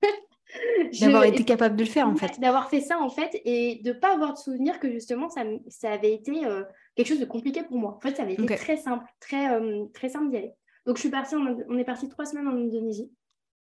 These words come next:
Speaker 1: Donc, euh, choc de culture. Et là, pareil, comme toi, un peu ce, ce truc de me dire, euh, « Waouh, ils ont pas la même vie que nous du tout, quoi. » Enfin,
Speaker 2: Mhm.
Speaker 1: ça n'a rien à voir. Enfin, en Indonésie, quand t'es, euh, dans la capitale, à Jakarta, t'as des bidonvilles. Donc, c'est la première fois de ma vie que je voyais ça.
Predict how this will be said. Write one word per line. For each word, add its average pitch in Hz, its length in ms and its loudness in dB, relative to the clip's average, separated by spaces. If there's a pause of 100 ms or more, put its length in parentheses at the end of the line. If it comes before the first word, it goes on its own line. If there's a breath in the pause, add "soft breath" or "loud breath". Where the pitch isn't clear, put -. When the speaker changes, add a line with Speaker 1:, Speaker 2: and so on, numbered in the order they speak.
(220)
Speaker 1:
Donc, 254 160 -2
euh, 233 100 2
choc 285 220 -2
de 254 100 -2
culture. 254 460 -6
Et 233 40 0
là, 220 120 -2
pareil, 214 340 -8
comme 240 180 -4
toi, 254 200 -6
un 247 80 -2
peu 247 160 -2
ce, 240 160 -6 (640)
ce 262 100 -4
truc 254 220 -4
de 247 100 0
me 233 80 0
dire, 247 240 -2
euh, « 208 160 2 (560)
Waouh, 240 320 4 (800)
ils 254 140 0
ont 247 40 4
pas 277 100 2
la 262 80 4
même 247 140 6
vie 220 80 -4
que 233 140 -4
nous 233 60 0
du 220 180 -8
tout, 269 140 -6
quoi. » - 260 -8 (100)
Enfin, 220 460 4
Speaker 2:
Mhm. 214 60 -2
Speaker 1:
ça 226 200 -2
n'a 220 160 0
rien 233 200 -4
à 240 100 0
voir. 262 220 0
Enfin, 233 140 -2
en 208 80 -2
Indonésie, 214 600 -2
quand 233 140 -8
t'es, 208 300 -4
euh, 202 380 -6
dans 202 220 -6
la 208 100 -2
capitale, 214 440 -6
à 202 100 -4
Jakarta, 208 640 -4
t'as 202 80 -4
des 190 140 -4
bidonvilles. 214 800 -4
Donc, 196 100 -8
c'est 202 140 -12
la 190 60 -12
première 220 300 -8
fois 226 120 -4
de 226 40 -2
ma 220 100 0
vie 220 80 -4
que 220 80 -6
je - 20 -14
voyais 202 180 -8
ça. - 220 -12